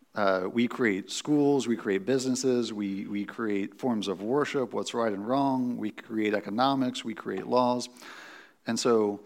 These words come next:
because the, the worship of a deity is at the center of every culture, is at the center of every church, is at the center of every individual, every family, every society. And so we create these things that, that flow from that,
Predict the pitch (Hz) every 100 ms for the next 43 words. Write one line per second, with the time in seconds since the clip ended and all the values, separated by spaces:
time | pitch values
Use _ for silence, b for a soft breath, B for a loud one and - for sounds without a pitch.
0 | B B B B - 127 156 135 117 110
1 | 101 101 - 101 98 151 180 - 147 -
2 | - 110 95 - 147 185 127 160 156 104
3 | 104 104 113 117 117 107 - 131 117 110
4 | 92 - 127 143 131 107 104 - 104 113
5 | 117 110 104 101 120 107 98 107 107 98
6 | 92 - 143 135 113 101 104 110 95 123
7 | 113 104 98 - _ _ _ _ - 110
8 | 113 104 107 95 90 139 147 139 135 131
9 | 110 98 98 - 143 135 135 127 117 107
10 | 98 - - 123 123 120 120 120 B B
11 | B B B B - 95 107 123 123 120
12 | 113 113 107 - 101 98 95 92 92 -
13 | 98 - - 95 95 147 120 - -